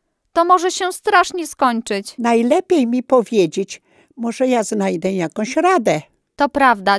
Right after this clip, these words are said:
Speaker 1: ciocia taka mądra, to najlepiej potrafi z mamcio sobie poradzić.
Speaker 2: A cóż tu mama będzie mieć do czynienia?
Speaker 1: Jak to? Ona głównie. Ja cioci powiem, wszystko jak na spowiedzi. Ale ciociu, jak ciocia mnie zdradzi, że to ja,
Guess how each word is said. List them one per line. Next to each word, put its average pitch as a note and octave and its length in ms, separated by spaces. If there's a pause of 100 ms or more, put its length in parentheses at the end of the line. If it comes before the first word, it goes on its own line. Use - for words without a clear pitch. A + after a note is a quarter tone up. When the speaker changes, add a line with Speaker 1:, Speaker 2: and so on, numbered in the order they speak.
Speaker 1:
ciocia D4+ 300
taka D#4+ 340
mądra, A#3 500
to - 120
najlepiej D#4 500
potrafi C4+ 480
z A#3+ 100
mamcio B3 380
sobie G3+ 320
poradzić. F#3 720
Speaker 2:
A F4 120
cóż - 280
tu B3+ 140
mama G3+ 300
będzie F#3 340
mieć F3+ 300
do F3+ 140
czynienia? E3+ 840
Speaker 1:
Jak C#4+ 300
to? A#3 260 (320)
Ona C#4 260
głównie. G#3 680
Ja D#4 160
cioci G4+ 300
powiem, G3 560
wszystko G4 380
jak D#4 260
na D4+ 100
spowiedzi. G3+ 720
Ale D4 240
ciociu, E4+ 560 (120)
jak C#4 220
ciocia F#4 340
mnie C#4 240
zdradzi, C4+ 680 (280)
że C4 200
to D4+ 140
ja, C#4+ 320